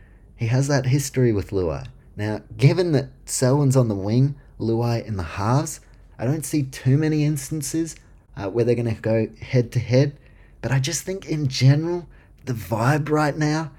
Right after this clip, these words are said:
between these states, it's tense. They don't like each other. They might be great mates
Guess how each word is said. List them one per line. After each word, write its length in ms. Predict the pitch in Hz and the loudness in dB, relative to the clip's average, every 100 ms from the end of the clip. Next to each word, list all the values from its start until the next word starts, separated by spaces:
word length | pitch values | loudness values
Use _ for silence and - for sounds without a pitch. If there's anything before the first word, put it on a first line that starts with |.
| - - - | -20 -20 -10
between 380 | 127 - 147 143 | -8 0 2 4
these 260 | 147 131 | 4 2
states, 520 | - 135 151 143 - - | 2 2 2 0 -8 -8
it's 280 | - 175 - | -6 -6 -6
tense. 640 | - - 143 - - - - - - - | -4 2 2 2 -4 -14 -16 -20 -20 -4
They 140 | 127 | -2
don't 260 | 123 147 180 | 2 2 2
like 280 | 131 139 135 | 0 0 -2
each 160 | 127 | -2
other. 200 | 110 82 | -2 -2
They 200 | - 127 | -2 -2
might 300 | 139 170 175 | -2 -2 -2
be 100 | 175 | -2
great 560 | 160 131 127 143 175 - | -4 -6 -4 0 -2 2
mates 480 | 147 92 69 - | 0 0 -4 -12